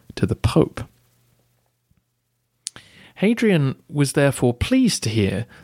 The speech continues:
about Irene's decision to reverse Constantine the Fifth's ecumenical council. With Byzantium restored to favour,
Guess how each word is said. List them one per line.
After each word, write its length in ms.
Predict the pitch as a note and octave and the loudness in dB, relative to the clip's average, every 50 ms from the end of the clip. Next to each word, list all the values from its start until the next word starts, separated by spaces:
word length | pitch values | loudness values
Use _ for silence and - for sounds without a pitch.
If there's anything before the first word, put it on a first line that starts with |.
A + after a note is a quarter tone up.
| - _ | -8 _
about 280 | D#3 D3+ - E3+ F3 C3 | -2 0 2 2 2 2
Irene's 540 | D#3+ F#3+ G3 F3+ D3 B2 A2 G#2 G#2+ - | 2 2 2 4 2 2 2 0 -4 -6
decision 540 | - - A2+ - - - F#2+ F#2 F2 F2 F2 - - - _ _ | -6 -8 -8 -4 -4 -4 -2 -2 -4 -4 -6 -8 -14 -20 _ _
to 120 | - - | -2 0
reverse 600 | A2 G2+ G2+ G2 G#2+ A2+ B2 C#3 D3 C#3+ C#3 - - | 2 2 2 0 0 0 2 2 2 0 0 -4 -6
Constantine 640 | - - A#2 A2+ A#2+ - - B2 A2 - A2+ A2 A2 | -2 0 0 0 0 0 -2 -4 -2 0 0 0 0
the 80 | G#2 | -2
Fifth's 460 | - - - - - - - - - - _ _ _ _ - | -2 -4 -6 -6 -6 -6 -12 -14 -14 -16 _ _ _ _ -8
ecumenical 600 | G2 - - - F#2 F2 D#2 - - - - - | -6 -6 -4 -2 -2 -2 -2 -4 -6 -8 -8 -8
council. 560 | - - G#2 G#2 A2 A2+ - - - - - _ _ _ _ _ _ _ _ _ _ _ _ _ _ _ _ _ _ _ _ _ _ _ - - - _ | -4 -2 0 2 2 2 0 -4 -6 -10 -14 _ _ _ _ _ _ _ _ _ _ _ _ _ _ _ _ _ _ _ _ _ _ _ -20 -20 -14 _
With 200 | - B2 A#2+ A#2+ | -2 0 0 2
Byzantium 760 | - C3 B2+ A#2+ C3 C#3+ E3 F#3 F#3 - - E3+ D3+ C3 A#2+ | 2 2 2 4 4 4 2 2 0 0 0 0 2 2 2
restored 460 | A#2 A2+ - - - B2+ A#2+ A2+ - | 2 0 0 0 2 0 0 0 -2
to 60 | A#2 | -6
favour, 540 | - - - B2 B2 A#2 - - A#1+ - - | -6 -2 0 2 2 2 0 -2 -10 -12 -14